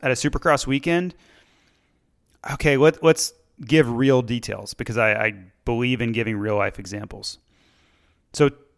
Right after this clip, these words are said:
let's say two thousand six, if I went and got tenth at a Supercross race,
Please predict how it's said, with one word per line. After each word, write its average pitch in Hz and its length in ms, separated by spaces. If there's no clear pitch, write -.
let's 160 180
say 185 120
two 196 160
thousand 165 360
six, - 540
if 127 160
I 143 140
went 139 280
and 123 80
got 117 220
tenth 147 380
at 127 100
a 123 60
Supercross 107 560
race, 98 360